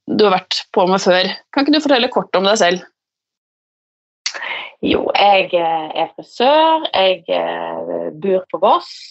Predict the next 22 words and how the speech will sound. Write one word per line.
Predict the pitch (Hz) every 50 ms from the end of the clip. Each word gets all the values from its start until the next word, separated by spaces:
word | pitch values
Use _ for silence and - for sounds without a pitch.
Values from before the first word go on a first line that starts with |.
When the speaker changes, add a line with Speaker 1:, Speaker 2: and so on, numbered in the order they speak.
| - - - -
Speaker 2:
Eh, | _ 185 185 185 175 175 170
har | 175 170
jobbet | 170 170 165 165 180 175 170 170
s-, | - - - _ - -
i | - - 170 165
frisørfaget | - - - 165 - 175 165 - - 165 160 156 156 160 -
siden | - 160 156 - _ 165 160 156 156 156 156 156 156 - _ _ _ _ - - - - _ _ _ _ _ _ _
nitten | 180 175 180 175 - - _ _ 185 185 175 170 - _
åttifem. | 196 - - - - - 190 175 - - 190 202 190 202 226 262 311 330 - - - _
Ble | - 185 185 185 180 202 214 202 196 196 190 190
liksom, | 190 202 190 214 208 196 190 185
eh, | 180 180 180 175 175 175 175 175
ryddehjelp | 202 196 175 175 214 208 202 220 262 - _ _ _
på | - 233
en | 226 226
salong | - - 226 233 226 226 220 214
nede | 208 202 202 208 208
i | 214 208
Hardangerfjorden. | 202 220 220 220 214 208 208 - 208 202 202 233 294 392 427 - _ _ - - - - - - _ _ _ _ _
Eh, | - 240 240 240 240 240 240 233 233 233
og | 240 269
så | 262 - - - 269